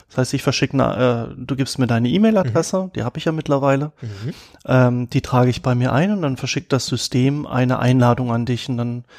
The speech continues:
Speaker 1: steht da ja drinne, „Hallo, willkommen“ und so weiter. Und dann gibt's so einen Registrierungscode und da steht dann auch nochmal beschrieben, wie man sich dann anmeldet.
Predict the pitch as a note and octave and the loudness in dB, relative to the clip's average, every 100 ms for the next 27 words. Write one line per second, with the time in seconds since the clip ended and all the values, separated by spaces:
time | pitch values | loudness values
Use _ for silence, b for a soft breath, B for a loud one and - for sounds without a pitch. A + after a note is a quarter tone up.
0 | B - - C3 C#3 B2+ B2 A#2+ C#3 D#3+ | B -16 0 2 4 4 4 4 2 2
1 | D#3+ D#3 C3 B2+ B2 B2 A#2 A2+ E3 F#3 | 2 2 2 0 0 -2 -4 0 2 2
2 | F#3+ E3 B2+ B2+ C#3+ D3 C3+ B2 B2 - | -4 -6 -4 0 0 0 -2 -2 -4 -6
3 | A#2+ A#2+ A#2 A#2 A#2+ - G#3 A3 G#3+ - | -4 -4 -4 -6 -4 2 2 2 -2 -4
4 | - E3 E3 - B B B B C#3 A#2+ | -6 -6 -8 -16 B B B B -2 0
5 | - C3+ B2+ B2 A#2 B2+ A#2+ B2 - A#2+ | 2 4 4 2 2 0 0 -2 -4 -4
6 | A#2 B2 A#2+ A#2 A2+ A#2 - A2+ A2 G#2 | -2 0 0 0 -2 -4 -6 -8 -8 -8
7 | G#2 G2+ A2+ - | -6 -6 -10 -14